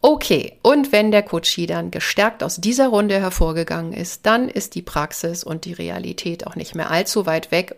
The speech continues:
und dann werden die ersten Schritte mutig gegangen, dann ist die Umsetzung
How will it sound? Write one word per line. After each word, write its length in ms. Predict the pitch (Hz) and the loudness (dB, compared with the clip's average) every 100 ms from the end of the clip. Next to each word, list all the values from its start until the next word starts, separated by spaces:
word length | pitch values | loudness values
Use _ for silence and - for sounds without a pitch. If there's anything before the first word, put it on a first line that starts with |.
| - | 2
und 240 | 202 214 | 4 4
dann 220 | 196 196 - | 0 -2 -6
werden 460 | - 175 165 175 180 | -8 0 4 4 2
die 160 | 170 - | -4 -6
ersten 400 | - 143 - 143 | -6 -6 -6 -6
Schritte 340 | - 214 208 | 0 0 2
mutig 400 | 185 180 180 170 | 0 0 -4 -8
gegangen, 480 | - 180 165 180 185 - - - - - | -8 0 2 2 -4 -8 -16 -18 -20 0
dann 320 | 202 202 220 214 | 2 4 2 -2
ist 280 | 175 - | -2 -2
die 100 | 175 | -4
Umsetzung 680 | - 160 165 170 170 170 160 | 0 0 2 0 0 -4 -4